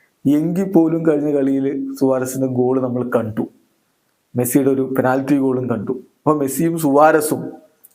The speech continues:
റോബ് ടൈലറും ഒക്കെ ചേരും, ആ, ചേരുമ്പോ മോശമല്ലാത്തൊരു അറ്റാക്കിംഗ് നമ്മൾ, ആ, ഇന്റർ മയാമിയുടെ ഭാഗത്ത് നിന്ന് പ്രതീക്ഷിക്കണം. പക്ഷെ ഇന്റർ മയാമിയുടെ ഡിഫൻസ്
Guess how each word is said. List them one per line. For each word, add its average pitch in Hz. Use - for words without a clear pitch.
റോബ് 151
ടൈലറും 147
ഒക്കെ 156
ചേരും, 151
ആ, 143
ചേരുമ്പോ 143
മോശമല്ലാത്തൊരു 139
അറ്റാക്കിംഗ് 139
നമ്മൾ, 127
ആ, 170
ഇന്റർ 135
മയാമിയുടെ 123
ഭാഗത്ത് 123
നിന്ന് 120
പ്രതീക്ഷിക്കണം. 113
പക്ഷെ 131
ഇന്റർ 151
മയാമിയുടെ 147
ഡിഫൻസ് 131